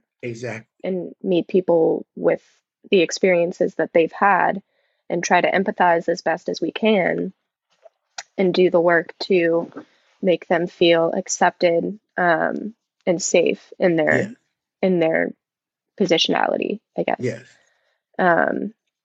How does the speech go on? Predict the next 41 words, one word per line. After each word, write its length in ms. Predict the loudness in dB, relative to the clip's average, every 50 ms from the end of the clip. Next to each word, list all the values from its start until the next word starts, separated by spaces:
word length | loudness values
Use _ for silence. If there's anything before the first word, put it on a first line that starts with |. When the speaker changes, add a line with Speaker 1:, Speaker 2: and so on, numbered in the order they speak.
| _ _ -20 -20 _ _ _ _ _ _ _ _ 0
Speaker 2:
well, 380 | 2 4 4 6 4 2 0 -2
Rev, 240 | 0 2 2 2 2
I 140 | 2 0 0
do 280 | 0 0 0 0 0
have, 480 | 0 -2 -2 0 2 2 2 0 -2 -4 -10 _ _ _ -6
uh, 280 | -4 -2 0 0 0 0
one 320 | -2 -2 -2 -2 0 0
last 320 | 0 0 0 -2 -4 -8 -16
question. 800 | -8 -6 -6 -6 -4 -4 0 2 2 2 2 0 -2 -4 -6 -6 -6
Speaker 1:
No 80 | -2 0
Speaker 2:
Um, 340 | 2 4 4 4 4 2 0
Speaker 1:
worries. 180 | -4 -6 -10 -14 _ _ _ _ _ _ _ _ _ _ _ -2
Speaker 2:
yeah, 180 | 0 2 2
we've 160 | 2 2 2 2
got 160 | 2 2 4
about, 340 | 4 4 4 4 4 2 -2
I 60 | -4
think 260 | -8 -8 -8 -8 -6
we 60 | -4 -4
have 140 | -4 -2
about 260 | 0 -2 -2 -2 -2 _
fifteen 480 | -8 -10 -10 -8 -6 -2 0 2 2
minutes 340 | 2 2 0 0 -2 -4 -2
left. 400 | 0 2 2 0 -2 _ -16 -14
Speaker 1:
Okay. 340 | -12 -12 -12 -14 -16 -18 -18 -20 _ _ -6
Speaker 2:
Um, 680 | -4 -2 0 0 0 0 0 -2 -4 -8 -10 -12 -16 _ _ _ _ _ _ _ -20 _ _ _ _ _ _ _
so, 640 | -6 -4 0 2 4 4 4 6 4 6 4 4 2 0 _ -20 _ _ _ _ _ _ -4
and 240 | -2 0 0 2 2
this 200 | 2 0 0 2
one, 180 | 0 0 0 0
I 120 | 0 0 0
love 240 | 2 2 0 0
this 160 | -2 -6 -8 -6
question. 560 | -10 -10 -10 -8 -10 -10 -10 -10 -10 -12 -8 -2
I 60 | 2
really 240 | 4 4 6 6 4
like 240 | 4 2 0 0
to 80 | -2 0
ask 240 | 0 0 0 -2 -4
this 140 | -6 -4 -4
question, 540 | -4 -8 -8 -4 -4 -4 -2 -2 -4 -8